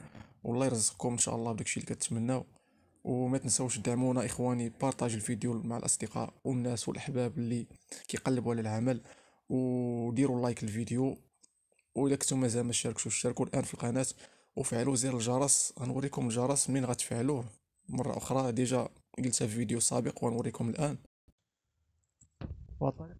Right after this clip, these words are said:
ديال كيفاش أت-، كتابوناو بشكل جيد، وكيفاش باش يوصلكم الاعلانات، باش يوصلكم الفيديوهات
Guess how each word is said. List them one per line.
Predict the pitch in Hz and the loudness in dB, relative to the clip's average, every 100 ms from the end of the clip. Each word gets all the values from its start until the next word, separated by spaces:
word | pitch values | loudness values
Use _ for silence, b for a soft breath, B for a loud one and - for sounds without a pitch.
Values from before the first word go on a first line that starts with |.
| - | -16
ديال | - 143 135 - - - - - | -12 -10 -8 -10 -10 -8 -8 -6
كيفاش | 139 147 | -4 -4
أت-، | - - - | -6 -8 -2
كتابوناو | - - - 151 143 139 135 | -2 0 0 2 4 4 2
بشكل | 113 175 127 | 2 0 0
جيد، | 117 127 156 | 0 2 2
وكيفاش | 139 147 147 147 131 | 2 0 -2 -2 -2
باش | 127 | 0
يوصلكم | 143 131 143 143 139 | 0 2 2 2 4
الاعلانات، | - 120 131 139 127 - - | 6 6 6 4 0 -2 -6
باش | - - | -2 0
يوصلكم | 131 147 143 131 | 2 2 4 2
الفيديوهات | 117 135 135 131 131 | 4 2 4 4 2